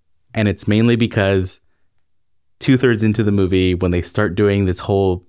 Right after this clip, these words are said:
"don't look up, look up" campaign, social media warfare kind of thing going back and forth,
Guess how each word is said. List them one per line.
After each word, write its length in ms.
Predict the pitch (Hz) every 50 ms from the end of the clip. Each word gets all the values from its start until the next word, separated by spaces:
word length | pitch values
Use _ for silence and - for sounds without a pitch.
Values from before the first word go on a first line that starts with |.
| -
"don't 220 | - 104 95 87 98
look 240 | 101 95 - - 101
up, 260 | 98 98 90 - - _ _ _
look 240 | - 95 95 90 -
up" 220 | 98 92 92 - - _ _ -
campaign, 920 | - - 101 90 90 - 95 95 95 95 95 95 95 92 95 92 90 90 - _ - - - - _ _ _ _ _ _ _ _ _ _ _ _ _ _ -
social 320 | - - 110 101 - 104
media 300 | 101 101 98 101 98 95
warfare 460 | 92 92 98 95 - 101 92 90 90
kind 200 | 90 - 104 95
of 80 | 92 -
thing 260 | - 104 98 95 90
going 260 | 87 95 92 92 95
back 200 | 90 92 92 -
and 140 | 101 92 -
forth, 400 | - 107 98 95 95 92 -